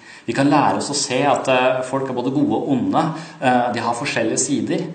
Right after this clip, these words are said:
Eh, eh, og det betyr at vi kan se en mye større dybde i andre mennesker, og vi kan forholde oss mye mer realistisk til, eh, til andre mennesker.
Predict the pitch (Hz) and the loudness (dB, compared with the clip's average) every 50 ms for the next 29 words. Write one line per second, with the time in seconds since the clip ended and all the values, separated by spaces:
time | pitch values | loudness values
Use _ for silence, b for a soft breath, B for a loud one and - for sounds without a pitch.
0 | B B B B B - 123 120 120 120 120 123 139 - 120 117 120 120 123 123 | B B B B B 0 2 2 2 2 2 0 -2 0 2 2 2 2 0 0
1 | 110 104 123 127 135 139 - - - 131 127 - - 113 107 - 120 104 131 123 | -2 0 2 2 2 2 0 -2 -6 -8 -6 -4 -2 -2 -2 -2 -2 -2 -2 -2
2 | - - 120 123 131 131 139 151 131 117 117 - - 117 117 127 127 123 - 147 | -2 0 0 0 2 2 4 4 4 2 0 -2 -2 -4 -4 -4 -4 -6 -4 -4
3 | 143 - 98 95 - 127 135 135 - 135 123 127 120 107 110 123 123 120 101 - | -2 -2 -4 -2 0 0 0 2 2 2 2 2 2 0 0 2 2 2 2 0
4 | - - 170 - - - - 135 131 - 143 123 107 113 123 - - 117 107 101 | -2 -2 -2 -2 -2 -2 -2 -4 -4 -2 -2 -2 0 0 0 0 0 0 0 0
5 | 98 95 101 104 107 107 107 104 - - - - - - 139 135 - - - - | 0 0 0 0 0 0 -2 -2 -2 -2 -2 -2 -4 -2 -2 0 -2 -2 -4 -6
6 | - 113 110 110 - - 113 104 107 107 - - 110 107 101 95 92 101 104 98 | -4 -4 -4 -2 -2 0 2 2 2 0 -2 -4 -2 0 0 0 -2 -2 -4 -4
7 | 95 - - - 123 | -4 -6 -8 -8 -12